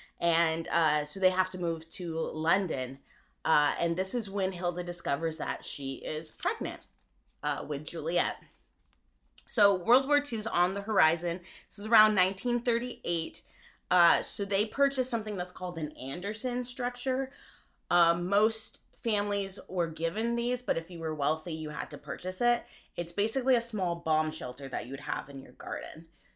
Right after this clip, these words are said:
So, uh, the Hulmes had one in their backyard.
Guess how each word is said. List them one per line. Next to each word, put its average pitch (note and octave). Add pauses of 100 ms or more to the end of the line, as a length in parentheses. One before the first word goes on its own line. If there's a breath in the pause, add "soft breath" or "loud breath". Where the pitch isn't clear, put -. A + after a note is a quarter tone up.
(140)
So, D3
uh, A#2 (180)
the D#3+
Hulmes A#3+
had D3+
one D3+
in D3
their D#3
backyard. G2+